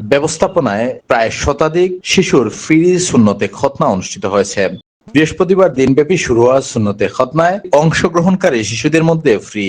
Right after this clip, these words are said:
লুঙ্গি, গেঞ্জি ও প্রয়োজনীয় ওষুধপত্র বিতরণ করা হয়।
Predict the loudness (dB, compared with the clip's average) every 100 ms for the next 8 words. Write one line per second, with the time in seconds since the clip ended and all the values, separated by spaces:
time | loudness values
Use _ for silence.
0 | 0 2 4 4 4 2 2 0 2 2
1 | 2 2 2 2 2 0 -4 -4 -2 2
2 | 0 0 -2 -2 0 -4 -2 -2